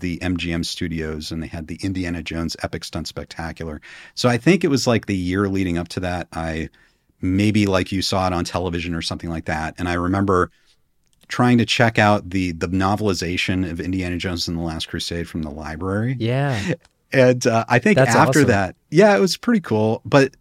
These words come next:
Speaker 1: uh, that library, our town library, Medfield Public Library, Al knows it well, um, had,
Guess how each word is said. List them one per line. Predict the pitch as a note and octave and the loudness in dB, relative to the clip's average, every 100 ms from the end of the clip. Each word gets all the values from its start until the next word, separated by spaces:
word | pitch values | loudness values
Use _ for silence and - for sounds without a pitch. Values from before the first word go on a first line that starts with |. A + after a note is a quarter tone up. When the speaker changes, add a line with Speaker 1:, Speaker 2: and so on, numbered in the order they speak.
| - | -4
Speaker 1:
uh, | A2+ | 2
that | A#2+ C#3+ | 4 4
library, | C3 C#3+ C#3+ G#2+ F#2 F#2 | 6 6 6 4 4 0
our | F#2+ G2+ | 0 -2
town | - B2 B2 | 2 2 4
library, | D#2+ D2 C#2+ C#2+ | 2 -2 -2 -2
Medfield | F#2 G#2+ D2+ D2+ - C#3+ _ _ _ | -2 -2 -8 -12 -14 -20 _ _ _
Public | F#2 E2 | -10 -6
Library, | D#2+ D2+ D#2+ E2+ E2+ | -6 -4 -4 -4 -4
Al | D#2+ D#2 E2+ - | -4 -4 -6 -8
knows | E2+ D2+ | -8 -6
it | G2 | -2
well, | A#2+ A2+ - - - - | 0 0 -4 -16 -14 2
um, | A2 A2 G#2 F2+ - _ | 6 8 8 4 -2 _
had, | - B2 A#2 G#2+ | -2 2 4 2